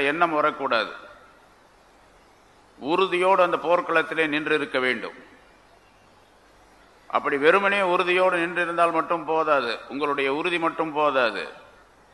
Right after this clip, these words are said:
போர்க்களத்திலே நீங்கள் வெற்றி கொள்வதற்கு அல்லாஹ்வை நினைவு கூற வேண்டும். வத்குருல்லாஹ கசீரா, அல்லாஹ்வை அதிகமாக நினைவு கூர்ந்து கொள்ளுங்கள், திக்ர் செய்து கொள்ளுங்கள்.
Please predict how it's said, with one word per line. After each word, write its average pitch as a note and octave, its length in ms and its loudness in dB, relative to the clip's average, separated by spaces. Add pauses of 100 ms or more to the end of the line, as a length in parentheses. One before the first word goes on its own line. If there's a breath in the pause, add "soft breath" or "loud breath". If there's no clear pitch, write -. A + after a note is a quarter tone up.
(680)
போர்க்களத்திலே F3+ 760 6
நீங்கள் D#3 240 -2
வெற்றி D#3 260 -4
கொள்வதற்கு D#3+ 580 0 (1400)
அல்லாஹ்வை E3+ 480 6 (120)
நினைவு D#3 340 0
கூற C3+ 100 2 (100)
வேண்டும். G2+ 300 -4 (1300)
வத்குருல்லாஹ F3 960 4
கசீரா, C#3+ 460 0 (1040)
அல்லாஹ்வை F3 580 6 (240)
அதிகமாக F#3 680 6
நினைவு E3 360 -2
கூர்ந்து D3 280 -2
கொள்ளுங்கள், B2 460 -2 (160)
திக்ர் D3+ 320 -6
செய்து C3+ 260 -4
கொள்ளுங்கள். G#2+ 420 -8